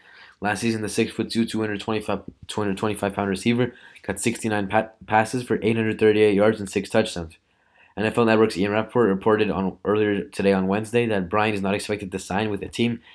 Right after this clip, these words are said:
until after this week's draft, which I already covered. So now, another story inside the world of European soccer.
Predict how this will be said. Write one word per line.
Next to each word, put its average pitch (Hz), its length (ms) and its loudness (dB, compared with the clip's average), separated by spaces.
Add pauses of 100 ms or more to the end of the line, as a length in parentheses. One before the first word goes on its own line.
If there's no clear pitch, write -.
(140)
until 101 200 -4
after 107 300 2
this 101 220 -2
week's 90 180 -4
draft, 87 320 -2
which 87 260 -8
I 90 140 -2
already 82 220 -6
covered. 80 420 -10 (1400)
So - 120 -6
now, 107 340 -2 (100)
another 117 280 2
story 113 380 4
inside 110 220 0
the 104 100 -2
world 104 140 2
of 95 80 -4
European 101 400 2
soccer. 107 500 -2